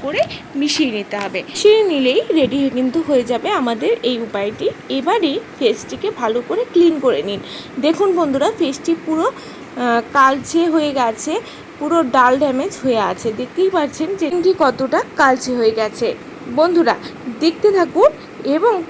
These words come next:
স্কিপ করবে না, তাহলে বুঝতে পারবে না এই রেজাল্টটা কতটা ইফেক্টিভ হতে চলেছে।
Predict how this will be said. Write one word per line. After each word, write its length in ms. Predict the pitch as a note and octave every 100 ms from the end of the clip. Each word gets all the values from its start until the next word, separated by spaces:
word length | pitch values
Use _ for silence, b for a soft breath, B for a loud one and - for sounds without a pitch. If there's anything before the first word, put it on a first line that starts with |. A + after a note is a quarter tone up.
| -
স্কিপ 420 | - - G4+ A4 A4
করবে 300 | C#4+ A#3 A3+
না, 140 | C4+
তাহলে 320 | G#4+ E4+ C#4+
বুঝতে 340 | B3+ B3+ C#4 F4+
পারবে 300 | E4 C#4 C4+
না 120 | E4 C#5
এই 140 | D4+ B3
রেজাল্টটা 420 | B3 C4 D4 G4+ -
কতটা 400 | A#3+ B3 F4+ A#4 -
ইফেক্টিভ 440 | C4+ D4+ C#4+ - F#4+
হতে 220 | D4+ C4 A#3+
চলেছে। 460 | A3+ A3+ A3 A#3